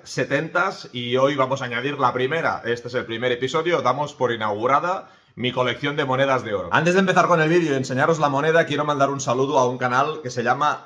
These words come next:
Duque de Armas. Os dejaré por aquí un enlace a una videoreacción que hizo a un vídeo mío.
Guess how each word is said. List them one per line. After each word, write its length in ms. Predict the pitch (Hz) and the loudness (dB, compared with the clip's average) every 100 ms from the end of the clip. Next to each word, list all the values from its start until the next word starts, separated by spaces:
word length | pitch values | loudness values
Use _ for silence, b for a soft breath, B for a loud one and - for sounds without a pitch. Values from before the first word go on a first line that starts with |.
| 117 | -8
Duque 260 | 151 156 | -4 0
de 120 | 131 | 4
Armas. 360 | 127 131 156 160 | 4 4 2 0
Os 140 | 120 | -4
dejaré 340 | 117 110 110 117 | -4 -4 -2 0
por 160 | 135 | 0
aquí 180 | 120 127 | 0 -2
un 120 | 123 | -4
enlace 440 | 117 117 131 135 - | -2 0 0 -2 0
a 100 | 113 | 2
una 300 | 123 143 160 | 2 0 0
videoreacción 1040 | 127 135 123 123 113 120 107 - 135 151 | 0 -4 0 2 2 0 -2 -2 -4 -2
que 140 | 143 120 | -2 -2
hizo 460 | 127 131 151 151 | -2 -2 -2 0
a 120 | 107 104 | 2 2
un 200 | 123 123 | 0 -2
vídeo 360 | 127 123 113 | 2 2 2
mío. 360 | 127 139 139 | 0 -2 -2